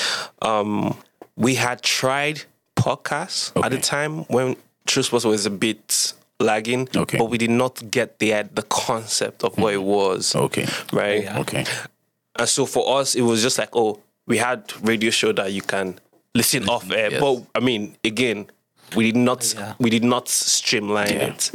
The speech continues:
Speaker 2: Okay.
Speaker 3: Yeah, we
Speaker 1: Right.
Speaker 3: call them offline shows.
Speaker 1: Yeah.
Speaker 3: Like, oh, listen
Speaker 2: <laughs> Okay.
Speaker 3: to it offline.
Speaker 2: Okay.
Speaker 3: Download the offline.
Speaker 2: Yeah.
Speaker 1: Right. So we already had that concept,
Speaker 2: All right.
Speaker 1: but we didn't, it was
Speaker 2: So it's not fully materialized,
Speaker 1: Yeah.
Speaker 2: like, yeah.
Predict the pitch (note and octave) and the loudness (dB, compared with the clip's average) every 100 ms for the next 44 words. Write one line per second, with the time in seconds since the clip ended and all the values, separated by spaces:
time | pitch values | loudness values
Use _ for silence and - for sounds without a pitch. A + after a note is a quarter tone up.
0 | - - - F#2 - _ A2+ G#2+ G#2 C#3+ | -4 -4 -4 -8 -10 _ -2 0 0 0
1 | C3 B2 G#2+ F#2+ G2 - G2 G2+ - - | 2 0 -2 -2 -2 -2 -2 -2 -2 -2
2 | G2+ A#2+ A#2 G#2+ G2+ - D3 A2+ A#2 D#3+ | -2 0 0 0 -2 0 2 2 2 0
3 | C#3 C#3 D#3+ - B2+ G#2 - G#2 F#2 G#2 | 0 0 0 0 0 0 0 -2 -2 -2
4 | - G2 - D#2+ E2 F#2 G2+ G#2 G#2 G2+ | -2 -2 0 -2 -2 -2 0 -2 0 -2
5 | G#2+ - - - G#2+ G#2+ - F3 D3+ D#3+ | -4 -4 0 0 0 -2 0 0 4 4
6 | D3+ D3 E3+ D3 C3+ B2 A#2 - - B2 | 4 2 0 0 -2 -2 -2 -2 0 0
7 | A#2 - D2+ A#2 - A2+ G#2+ A#2 - - | 0 0 2 2 0 -2 2 4 2 -2
8 | A2 A2 B2+ B2+ A#2+ A#2+ - A2+ A#2 A2+ | -4 -2 0 2 2 0 -2 2 2 2
9 | - F#2+ A2 - - A#2 G#2+ G#2+ A2 F#2 | 0 2 0 0 0 4 4 4 4 4
10 | E2+ F#2 E2 D#2+ E2+ E2 - - - C#2 | 2 0 2 2 2 0 -2 -4 -2 -2
11 | - _ - D3+ - C#2+ | -4 _ -2 -2 0 -2